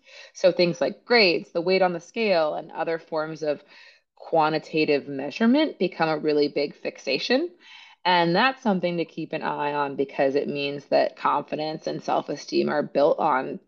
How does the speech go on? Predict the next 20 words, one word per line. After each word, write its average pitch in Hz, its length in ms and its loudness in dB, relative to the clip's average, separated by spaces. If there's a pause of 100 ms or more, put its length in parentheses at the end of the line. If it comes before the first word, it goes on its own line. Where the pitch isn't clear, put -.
(160)
pretty 151 240 0
shaky 143 460 2
ground 143 540 2
because 147 280 -4
it's - 220 -10 (140)
focused, 135 420 -4
again, 135 260 0
on 135 200 -4
these 131 260 -4
outside 135 560 0
sources. 196 580 2 (600)
And 180 240 6
the 185 80 6
third 214 360 4
thing 185 220 0
to 180 120 -8
look 170 180 0
out 160 260 0
for 147 440 -4
is 156 640 -4